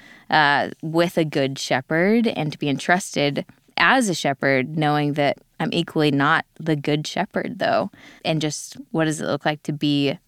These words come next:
spirit-led, uh, and, and this emphasis on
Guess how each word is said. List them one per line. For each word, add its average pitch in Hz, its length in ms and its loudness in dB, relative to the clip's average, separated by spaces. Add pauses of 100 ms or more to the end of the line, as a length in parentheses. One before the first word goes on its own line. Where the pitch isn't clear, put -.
(160)
spirit-led, 151 1160 -2
uh, 277 60 0 (680)
and, 143 280 0
and 147 220 0
this 147 160 -4
emphasis 147 680 -2
on 131 380 0